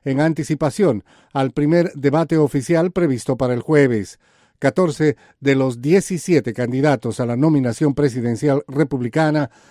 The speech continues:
estuvieron en New Hampshire para el evento de dos horas televisado a nivel nacional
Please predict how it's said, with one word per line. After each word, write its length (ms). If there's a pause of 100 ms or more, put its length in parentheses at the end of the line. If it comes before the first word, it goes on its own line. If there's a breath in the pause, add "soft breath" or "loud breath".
estuvieron 480
en 120
New 180
Hampshire 520 (320 soft breath)
para 220
el 80
evento 340
de 140
dos 340
horas 260
televisado 720 (320 soft breath)
a 100
nivel 280
nacional 600